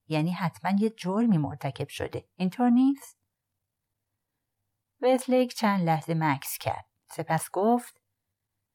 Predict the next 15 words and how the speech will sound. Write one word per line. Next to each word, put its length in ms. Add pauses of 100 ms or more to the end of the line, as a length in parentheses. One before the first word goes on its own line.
(680)
«خیلی 340
به 220
ندرت 500
پیش 260
میاد 220
که 120
یه 140
آدم 320
بیگناه 640 (100)
درخواست 480
مصونیت 680
کنه. 360 (680)
منظورت 520
چه 220
جرمیه؟» 640